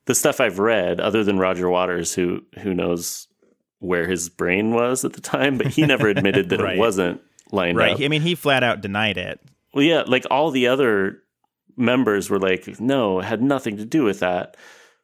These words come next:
Speaker 1: But he was cagey at first, and then he's like, "No." And, but I think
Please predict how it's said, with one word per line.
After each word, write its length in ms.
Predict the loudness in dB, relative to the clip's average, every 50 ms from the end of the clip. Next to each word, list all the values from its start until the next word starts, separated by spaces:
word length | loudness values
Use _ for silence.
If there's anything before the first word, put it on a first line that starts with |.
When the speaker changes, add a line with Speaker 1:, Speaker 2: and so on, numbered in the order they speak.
| _ _
Speaker 1:
But 160 | -2 -2 -2 0
he 140 | 0 2
was 240 | 2 2 2 2 -2
cagey 500 | -2 0 0 2 2 2 2 0 2 2
at 80 | 0 -2
first, 440 | -2 -2 0 0 -2 -2 -4 -2 -2
and 160 | 0 2 2
then 120 | 2 2 2
he's 180 | 0 0 0
like, 180 | 0 0 0 0
"No." 520 | 0 0 0 0 0 0 -2 -2 -4 -8 -10
And, 300 | -8 -6 -6 -6 -6 -8 -12 _ _ _ _ _ _ _ _ _ _ _ _
but 100 | 0 2
I 80 | 2 2
think 400 | 2 2 0 0 -2 -6 -14